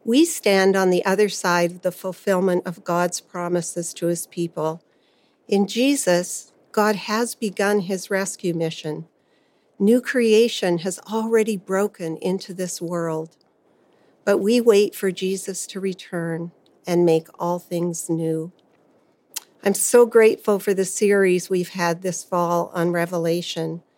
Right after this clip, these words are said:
It's been a wonderful reminder to me that just as Jesus came the first time, as God had promised, so He will come again as He promised. The Apostle Peter calls this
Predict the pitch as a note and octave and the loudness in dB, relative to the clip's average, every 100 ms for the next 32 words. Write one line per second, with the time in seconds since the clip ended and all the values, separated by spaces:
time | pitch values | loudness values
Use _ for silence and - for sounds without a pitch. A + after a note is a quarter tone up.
0 | _ _ _ - A3+ - A3+ G#3 G3+ G#3+ | _ _ _ -4 -4 4 6 6 6 6
1 | A#3+ A#3+ A3+ A3+ G3 G3+ F#3+ F#3+ F#3+ G3 | 6 4 2 -2 0 0 2 2 2 2
2 | F#3 - F#3 F3 E3+ E3+ E3 _ _ _ | 0 -6 -2 0 2 0 -4 _ _ _
3 | _ G3+ G3+ - - A#3+ C4 - A3+ G#3 | _ 0 0 -2 0 2 0 0 -2 -2
4 | - G3+ G#3+ G#3+ G3+ - - G3+ G3 F#3+ | -6 -2 -2 -2 -6 -8 -4 0 2 2
5 | F#3 - F#3 F3+ - - E3+ E3 E3 E3 | -2 -4 -2 -2 -8 -10 -4 -2 -2 -4
6 | F3 _ _ _ - F#3 - F3 F#3+ G3 | -6 _ _ _ -6 -6 0 2 2 0
7 | F#3+ G#3 - G3 E3+ D#3+ E3+ - - _ | -6 -18 -14 -10 -8 -8 -10 -16 -20 _
8 | _ _ _ - - G3+ G3 G3 - G3 | _ _ _ -10 0 4 6 4 0 -2
9 | G3 G3 - F#3 G3 G3 F#3 D#3+ D#3 E3 | -2 -4 -4 -2 0 0 -4 -6 -6 -10
10 | E3+ _ _ F3+ - F#3+ F3 - F3 D#3+ | -16 _ _ -12 -12 -14 -16 -8 -4 -4
11 | D#3 E3 - - _ _ _ _ _ _ | -6 -10 -14 -16 _ _ _ _ _ _
12 | _ _ A3+ A3+ A3+ - C4 D4 - A3 | _ _ 4 4 2 0 2 2 2 0
13 | - - C4 A3 F3+ F3+ - G#3+ G3+ G3+ | -2 -4 0 2 0 -2 -8 -4 -2 -4
14 | - G3 G3 | -6 -6 -6